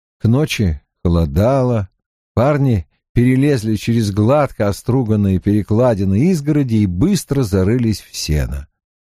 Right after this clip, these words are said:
Парусина, оберегавшая сено от дождя, защитила их и от ветра. Ранд поворочился в проделанной им норе, пока не устроился поудобнее.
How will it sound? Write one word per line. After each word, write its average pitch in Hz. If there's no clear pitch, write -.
Парусина, 135
оберегавшая 107
сено 95
от 95
дождя, 95
защитила 127
их 127
и 120
от 123
ветра. 78
Ранд 135
поворочился 117
в -
проделанной 110
им 107
норе, 107
пока 101
не 104
устроился 98
поудобнее. 73